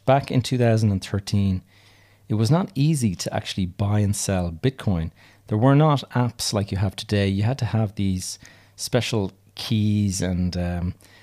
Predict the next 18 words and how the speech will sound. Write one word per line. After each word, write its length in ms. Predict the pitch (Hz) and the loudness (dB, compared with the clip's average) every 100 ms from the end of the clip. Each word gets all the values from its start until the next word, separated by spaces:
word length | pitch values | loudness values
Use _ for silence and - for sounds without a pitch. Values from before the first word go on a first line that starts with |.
| - _ | -20 _
encrypted 580 | 104 - - 120 - 104 | -2 -2 -2 -4 -6 -10
kind 300 | - 98 92 | -4 -2 0
of, 160 | 85 87 | -2 -4
um, 320 | 85 82 - | -4 -4 -8
accounts 480 | - - 98 98 - | -10 -4 -2 -2 -2
and 80 | - | -8
stuff 200 | - - | -6 -6
like 140 | 90 | -4
that. 180 | 101 - | -4 -2
There 80 | 131 | 0
was 80 | |
a 60 | 151 | 2
lot 100 | 175 | 2
of 80 | 156 | -2
friction 560 | - 160 - - 101 | -2 -2 -2 -2 -2
to 100 | 95 | -2
getting 300 | 98 101 101 | -2 0 0
in 260 | 98 95 | 0 -2